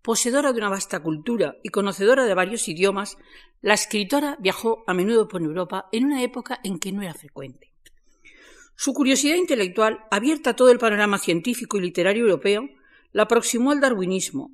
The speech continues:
a la ciencia experimental, al positivismo, al krausismo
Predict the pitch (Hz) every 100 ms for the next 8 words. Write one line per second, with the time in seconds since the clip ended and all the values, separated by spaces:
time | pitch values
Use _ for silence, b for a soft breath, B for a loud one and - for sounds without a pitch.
0 | _ 196 196 247 254 294 - 220 165 151
1 | - 160 147 - 180 180 175 165 196 202
2 | 160 139 - 196 196 196 185 - 269 269
3 | 277 339